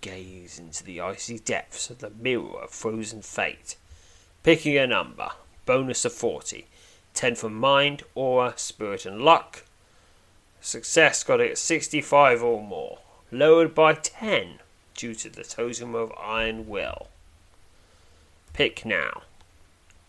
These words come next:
Hundred twenty-eight. Success. Well beneath the surface of the mirror's frozen surface, your gaze fixed on the frowning face of an elderly woman whose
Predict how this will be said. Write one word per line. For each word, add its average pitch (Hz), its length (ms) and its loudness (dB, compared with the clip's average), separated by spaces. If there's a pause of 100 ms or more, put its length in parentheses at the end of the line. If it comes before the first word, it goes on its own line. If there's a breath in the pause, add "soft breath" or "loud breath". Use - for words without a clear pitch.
(560)
Hundred 113 340 -12
twenty-eight. 110 720 -10
Success. - 720 -10 (640 soft breath)
Well 113 220 0
beneath 104 440 -12
the - 100 -14
surface - 720 -8
of - 80 -20
the 85 120 -16
mirror's 98 440 -14
frozen 110 580 -4
surface, - 840 -4 (520 soft breath)
your - 220 -16
gaze 90 480 -10
fixed - 480 -10
on - 100 -16
the - 60 -16
frowning 110 580 -2
face - 480 -4
of 95 120 -14
an 101 120 -10
elderly 127 500 -4
woman 117 360 -8 (560 soft breath)
whose - 160 -14